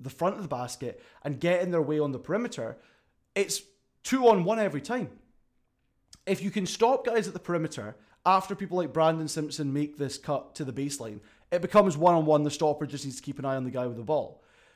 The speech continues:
But it's, as we've talked about, proving very difficult to find a way to stop the mob cutters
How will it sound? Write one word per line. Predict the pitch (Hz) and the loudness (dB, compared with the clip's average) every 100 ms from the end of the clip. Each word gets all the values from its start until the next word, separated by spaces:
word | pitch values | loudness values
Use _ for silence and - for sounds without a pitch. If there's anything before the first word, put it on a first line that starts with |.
| _ _ | _ _
But | - 170 - - _ - | 4 4 4 -6 _ -2
it's, | 160 160 - | -2 -2 -6
as | 139 139 | -2 0
we've | 123 123 | -2 0
talked | 190 190 | 2 2
about, | 170 160 - | 0 -2 -2
proving | - 240 247 254 190 | -4 -2 -2 -2 0
very | 170 185 202 | 2 2 0
difficult | 151 170 208 - 160 - | -4 -6 -6 -6 -8 -8
to | 147 | -2
find | 160 170 170 | 0 0 -2
a | |
way | 147 151 | -2 -2
to | 147 139 | -4 -10
stop | - 160 165 160 | -4 0 0 -2
the | 143 | -4
mob | 139 139 - | 0 -2 -4
cutters | - 214 214 135 131 | -4 -4 -4 -6 -6